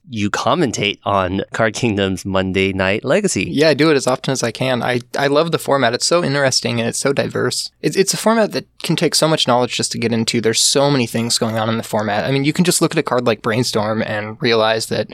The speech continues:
Speaker 2: oh, draw three cards, put two back. I mean,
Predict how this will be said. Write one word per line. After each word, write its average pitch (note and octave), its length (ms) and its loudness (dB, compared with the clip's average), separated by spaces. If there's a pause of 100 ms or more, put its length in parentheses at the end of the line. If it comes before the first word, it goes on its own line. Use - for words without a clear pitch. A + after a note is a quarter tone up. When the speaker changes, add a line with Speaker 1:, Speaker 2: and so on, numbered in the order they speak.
(320)
Speaker 2:
oh, B2 160 2
draw B2 180 2
three A#2 140 -6
cards, A#2+ 200 -2
put - 220 -4
two C3 100 0
back. A2+ 380 -2 (160)
I C#3+ 60 0
mean, C#3 260 2